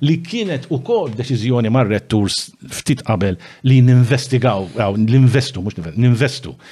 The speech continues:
eh, fit-taħriġ tal-istudenti tagħna f'dal qasam, li allura ħoloq din l-industrija ġdida tal-farmaceutika. U għax għandna dak it-talent, Malta kienet tkun pinġuta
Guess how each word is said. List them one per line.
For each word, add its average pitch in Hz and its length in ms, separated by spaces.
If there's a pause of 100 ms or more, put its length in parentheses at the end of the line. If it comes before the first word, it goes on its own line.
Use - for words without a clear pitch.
(240)
eh, 104 180
fit-taħriġ 117 560
tal-istudenti 107 560
tagħna 92 300
f'dal 82 180
qasam, 214 320 (380)
li 262 100
allura 147 320
ħoloq 107 400 (220)
din 185 180
l-industrija 143 640
ġdida 131 340
tal-farmaceutika. 104 800 (420)
U 233 180
għax 294 200
għandna 170 320
dak 127 160
it-talent, 151 560
Malta 151 420
kienet 175 260
tkun 135 220
pinġuta 233 540